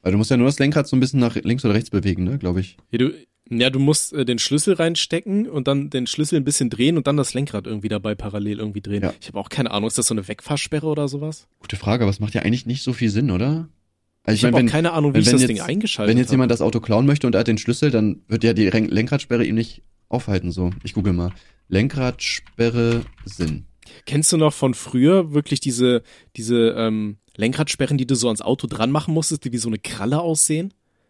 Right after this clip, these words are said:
Speaker 1: Mm,
Speaker 2: Hatten
Speaker 1: nee.
Speaker 2: so ein Metallding,
Speaker 1: Nee.
Speaker 2: was du da irgendwie zwischen dem Lenkrad und irgendwo anders festmachst?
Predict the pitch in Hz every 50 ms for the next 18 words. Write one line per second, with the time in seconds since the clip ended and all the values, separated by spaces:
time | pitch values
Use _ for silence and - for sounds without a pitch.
0 | _ _ _ - 123 123 123 123 123 123 123 120 120 120 120 113 113 101 - -
1 | 143 - _ - 117 117 113 110 107 107 123 160 - - - 120 117 117 107 -
2 | - 107 120 143 147 165 185 220 233 - _ - 104 98 98 - - 123 127 139
3 | 143 139 - 143 123 - - 139 - 143 120 107 107 139 156 - 156 143 - 120
4 | 131 143 139 139 - 113 - 107 139 156 151 - - - 156 160 - - 156 160
5 | 190 - - _